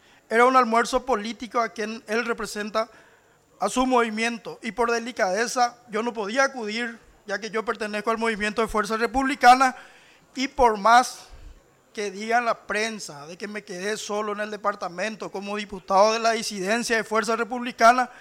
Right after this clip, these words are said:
quiero decir y contestar de que no estoy solo, estoy con mi ex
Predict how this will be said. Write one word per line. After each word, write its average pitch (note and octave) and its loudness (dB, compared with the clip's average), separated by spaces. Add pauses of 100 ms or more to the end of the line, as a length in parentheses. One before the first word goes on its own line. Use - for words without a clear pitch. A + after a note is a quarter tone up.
(460)
quiero G#3 2
decir A3+ 2
y A#3+ -4
contestar A3 0 (540)
de A3+ -2
que C4 2
no B3+ 8
estoy C4+ 2
solo, A3+ -2
estoy G3 -10
con A3 -8
mi G#3+ -14
ex A#3 -2